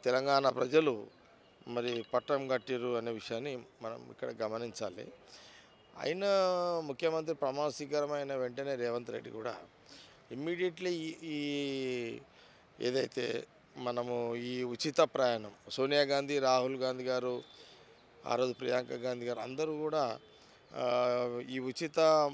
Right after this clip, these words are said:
మహిళా ప్రయాణం ఏదైతే స్కీమ్ ఉందో మొదటిది, దాన్ని అమలు చేయడం జరిగింది. దాదాపు మనకి ఇప్పటి వరకు అటు ఇటు కలుపుకుంటే ఒక తెలంగాణలో ఇప్పటి వరకు ముప్పై కోట్ల మంది మహిళలు ఉచిత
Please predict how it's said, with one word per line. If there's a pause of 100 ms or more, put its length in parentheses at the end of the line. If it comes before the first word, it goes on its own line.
మహిళా
ప్రయాణం
ఏదైతే
స్కీమ్
ఉందో
మొదటిది,
దాన్ని
అమలు
చేయడం
జరిగింది. (920)
దాదాపు (760)
మనకి
ఇప్పటి
వరకు (140)
అటు
ఇటు
కలుపుకుంటే
ఒక
తెలంగాణలో
ఇప్పటి
వరకు
ముప్పై
కోట్ల
మంది (520)
మహిళలు
ఉచిత